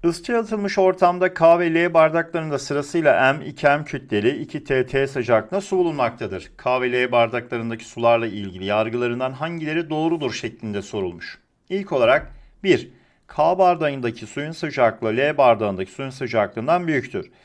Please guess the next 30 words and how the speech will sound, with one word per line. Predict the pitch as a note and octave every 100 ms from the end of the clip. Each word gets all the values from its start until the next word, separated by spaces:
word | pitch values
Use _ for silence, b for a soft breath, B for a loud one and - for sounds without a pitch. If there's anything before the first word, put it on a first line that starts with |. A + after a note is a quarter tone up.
| b b b
Evet | F#3 F#3+
arkadaşlar, | F#3 E3+ D3+ - C#3
zaten | C#3+ E3+ E3 C#3 A#2+
bize | C#3+ A#2+ G#2 B2+ D#3
burada | D3+ A2+ G2+ B2 D#3 b b -
direkt | D#3+ C#3
sıcaklıklar | - D3+ D3+ C#3+ C#3+ C3+ D3
hakkında | C3+ B2 C3 D3+ E3
bir | D3
bilgi | C3 D3+ F#3
verilmiş. | D#3+ C3 F#2+ - - C3+
Yani | C3+ G#2 A2 C#3 -
K, | C3 C3 -
L'den | - C3 A2 A2+ B2+ C3+
daha | B2+ A#2
büyük | G2
sıcaklığa | - B2 G#2+ F#2 - -
sahip, | - G2 B2+ -
doğru. | C#3 G#2 - _ _ D#3
İki, | D#3+ C#3+ - B B B B
L | A2+ C#3
bardağındaki | F3 F3+ F3+ F#3 F#3 F3+
suyun | - E3 D3+
ısısı | - D#3 E3+ - F3 F#3 - b b b b
K | - D3 E3
bardağındaki | F3 D#3+ C#3+ C3 A#2 -
suyun | D3 A#2+ G#2+
ısısından | C3+ D#3+ - D3 D3 D#3+ F3 F3
küçüktür | E3 D#3+ D#3 D3+ - G#2 F2
diyor. | F2 F2